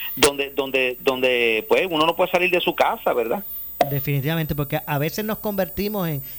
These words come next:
Speaker 2: en mucho, ¿verdad? A veces nos convertimos en esto de juzgar mucho y de echar culpa, ¿verdad? Eh, o sea, la culpa no es de los medios noticiosos que están informando esto todo el tiempo, es que tenemos que hacerlo.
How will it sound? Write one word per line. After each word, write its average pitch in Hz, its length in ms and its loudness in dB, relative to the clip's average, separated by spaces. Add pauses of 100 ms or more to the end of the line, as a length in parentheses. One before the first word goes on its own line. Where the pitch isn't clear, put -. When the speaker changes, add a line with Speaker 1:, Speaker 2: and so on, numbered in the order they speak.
Speaker 2:
en 139 140 0
mucho, 160 800 0
¿verdad? 175 340 2
A 147 40 -2
veces 147 160 -4
nos 185 100 -6
convertimos 185 460 -2
en 151 60 -2
esto 165 260 -2
de 180 80 2
juzgar 156 420 -2
mucho 180 380 -6
y 143 40 -4
de 135 80 -4
echar 160 280 -4
culpa, 180 400 0 (640)
¿verdad? 180 260 -2 (520)
Eh, 117 680 -6 (760)
o - 20 -14
sea, 127 220 -6 (760)
la 135 180 -4
culpa 175 320 4
no 220 140 4
es 233 100 2
de 214 120 2
los 196 120 4
medios 208 320 4
noticiosos 190 580 2
que 151 80 -2
están 175 200 0
informando 202 520 4
esto 220 240 0
todo 180 160 0
el 180 100 0
tiempo, 208 340 0
es 160 60 2
que 190 100 2
tenemos 208 300 4
que 202 80 0
hacerlo. 165 440 0